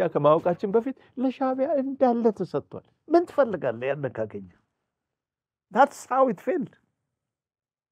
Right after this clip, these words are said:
እንዲህ አይነት ነገር አለ። ኢሳያስ እኮ ጨርሶታል።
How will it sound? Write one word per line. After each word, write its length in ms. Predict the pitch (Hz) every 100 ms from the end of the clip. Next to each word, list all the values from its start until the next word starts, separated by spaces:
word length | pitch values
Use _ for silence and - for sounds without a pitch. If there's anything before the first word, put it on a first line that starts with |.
| _ _ _ _ _ _ _ _ _ _ -
እንዲህ 320 | 220 202 202
አይነት 360 | 196 185 175 147
ነገር 300 | 135 127 107
አለ። 220 | 101 98 - _ _ _ _ _ _ _ _ _ _ _ _ _ _ _ _ _ _ _ _ _ 196
ኢሳያስ 440 | 214 285 277 226
እኮ 120 | 208 165
ጨርሶታል። 580 | 156 110 95 101 87